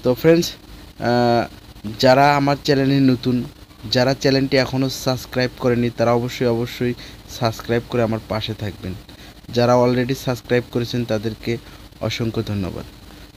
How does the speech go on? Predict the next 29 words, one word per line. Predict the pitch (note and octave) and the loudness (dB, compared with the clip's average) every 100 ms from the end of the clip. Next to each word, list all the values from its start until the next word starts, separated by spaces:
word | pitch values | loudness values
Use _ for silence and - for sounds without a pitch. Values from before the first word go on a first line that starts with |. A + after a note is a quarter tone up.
| - | -8
তো | B2+ | -4
friends, | - C#3 C3+ C3 | -2 -2 -2 -2
দেখতে | C3 - B2+ | -2 -2 -4
পাচ্ছেন | B2+ - C3 | -4 -4 -6
কমোডটা, | C3 B2 A#2+ A#2+ - B2+ F3+ - - - - - | -4 -4 -2 -4 -6 -6 -8 -16 -20 -18 -18 -10
এটা | A#2 B2+ | -4 -2
কিন্তু | A#2+ C3+ B2 B2+ | 0 -2 0 -2
আপনারা | A2+ A2+ A#2 A#2 G#2 - - - - | -2 -2 0 2 0 -6 -20 -20 -16
খুব | - C3+ | -6 -6
সুন্দরভাবে | - C#3 C3+ C#3 C3+ B2+ B2 | 0 2 4 4 2 2 0
আপনাদের | - A#2+ A#2+ A2+ | 0 -4 -4 -2
টয়লেটে | B2 A#2 A#2 A2+ A2+ - - G#2 | 0 2 0 -2 -2 -4 -8 -4
বসাতে | G#2+ G#2+ A2+ A#2 | -2 -2 -4 -4
পারবেন। | G2 E2 D#2 G#2+ - - - - - - - | -6 -6 -8 -14 -16 -20 -20 -20 -18 -12 -6
আর | G2+ F#2+ - - - | -4 -4 -8 -16 -10
এটা | A2 B2+ | -4 -2
কিন্তু | C3+ B2+ C#3+ C#3 - - - | -2 -2 0 0 -2 -10 -12
খুব | C#3 | -10
সু-, | - - C#3+ B2+ A#2+ - | -6 0 2 2 0 -4
এক | - B2+ C3+ | -6 -4 -4
স্থান | - C#3 C3+ | -2 -2 0
থেকে | C#3 C#3 | 0 2
অন্য | C3 C3 B2+ | 4 2 0
স্থানে | - B2+ C3 B2+ - - - | -2 -2 0 -2 -8 -20 -4
খুব | C#3+ - | -4 -2
সহজেই | - C3+ C3+ C#3 | 2 4 4 4
নিয়ে | C3+ B2+ A2 | 4 2 2
যেতে | G#2+ G#2+ | -2 -4
পারবেন। | G2 F2+ F2 | -4 -4 -6